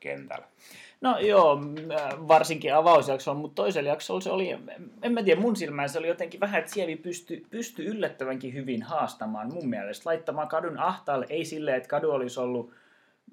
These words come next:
Speaker 2: niinku huonompi joukkue siinä toisellakaan jaksolla, mut se, että Sievi onnistui prässillä saamaan Kadi-,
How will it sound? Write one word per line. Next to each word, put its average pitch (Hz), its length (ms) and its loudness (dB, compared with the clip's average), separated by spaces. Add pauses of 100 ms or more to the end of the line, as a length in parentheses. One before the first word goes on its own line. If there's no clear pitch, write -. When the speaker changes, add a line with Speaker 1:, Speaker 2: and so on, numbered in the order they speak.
(160)
Speaker 2:
niinku 127 420 -4
huonompi 127 500 2
joukkue 143 480 -2
siinä - 260 -12
toisellakaan 120 600 -2
jaksolla, 113 500 -2
mut 131 220 -6
se, 175 180 -2
että 139 120 -6
Sievi 160 280 -4
onnistui 139 360 -8
prässillä 123 500 -6
saamaan 127 380 -4
Kadi-, 160 380 -8